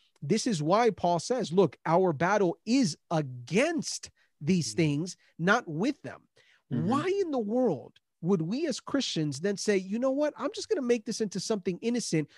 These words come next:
Speaker 1: when there is an actual raging battle going on all around me on these things? Like, like, literally, do I ignore that completely? Because I think to enter into these things,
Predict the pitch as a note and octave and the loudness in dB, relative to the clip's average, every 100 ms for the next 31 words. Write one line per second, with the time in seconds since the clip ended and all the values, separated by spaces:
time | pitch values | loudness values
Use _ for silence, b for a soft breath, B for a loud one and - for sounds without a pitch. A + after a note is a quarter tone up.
0 | b - F#3+ F#3+ F#3 F#3 - F#3 A#3+ - | b 2 6 6 6 4 2 0 0 0
1 | A#3+ G3 G3+ F#3 F#3+ D#3 G3 G#3 D3+ E3 | 4 6 4 2 0 4 6 6 6 4
2 | F3+ F3 G3 D#3 C#3+ D#3+ E3 D3+ G3+ C4+ | 6 6 4 4 2 2 4 4 4 2
3 | C3 F#2+ - D3+ C3+ - A2+ - - _ | -2 -6 -4 -2 -4 -8 -12 -14 -20 _
4 | _ _ - F#3 - _ F3+ E3+ G#3 D#4+ | _ _ 0 2 2 _ 0 2 2 2
5 | C4 F3 D3+ F#3+ F#3+ G3 F3 E3+ E3 G#3 | 4 2 2 4 6 6 6 4 4 4
6 | C4 - D4+ D#4 D#4 B3+ G#3 F#3 E3 C#4+ | 2 -2 -4 -2 0 -2 2 4 4 4
7 | - C#4+ A#3 - F#3 - F#3+ C#4 - E4+ | 2 0 0 -2 -2 2 2 2 0 -2
8 | B3+ B3+ C#4 C4 A#3+ C#4 C#4+ | -2 -2 0 0 0 0 0